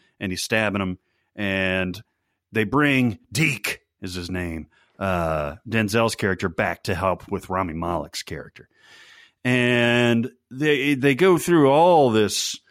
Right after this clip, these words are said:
You know, the, the, there's one murder. There's another, like, Silence of the Lambs kidnapping, but we don't know what happened to her.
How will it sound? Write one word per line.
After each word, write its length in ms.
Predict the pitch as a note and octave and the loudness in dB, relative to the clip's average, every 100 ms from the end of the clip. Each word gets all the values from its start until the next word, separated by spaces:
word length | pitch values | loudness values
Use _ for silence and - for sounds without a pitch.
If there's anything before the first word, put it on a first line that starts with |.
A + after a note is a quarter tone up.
| _ _ _ - | _ _ _ -10
You 200 | A2+ G#2+ | -6 -6
know, 60 | |
the, 360 | G#2+ G#2 G2 F#2+ | -4 -4 -2 -4
the, 140 | F2+ | -6
there's 540 | F#2+ F2+ F2+ F#2 F#2 F#2 | -6 -6 -6 -6 -6 0
one 240 | D#3 F#3+ | 2 4
murder. 340 | D#3 B2+ G2+ G2 | 4 4 2 2
There's 220 | G#2 G#2 | 0 0
another, 540 | B2 E3 F3 C3+ A2+ | 0 2 4 4 4
like, 220 | A2 G#2+ - | 2 0 0
Silence 360 | C#3+ D3+ C3+ | 0 0 0
of 40 | C3+ | 0
the 60 | |
Lambs 440 | B2+ C#3+ D#3 C#3 A#2 | 0 2 2 0 -2
kidnapping, 720 | - E3 D3 A#2 F#2+ G#2+ F#2+ | -4 -2 0 0 -2 -4 -4
but 120 | G#2 | -6
we 80 | A#2 | -2
don't 180 | C3+ D3 | -2 0
know 100 | C#3 | 0
what 160 | C#3 C3 | 2 2
happened 360 | C#3 D3+ C3+ | 0 -2 0
to 80 | B2+ | -2
her. 380 | A#2 D3 A#2 F2 | 0 0 0 -4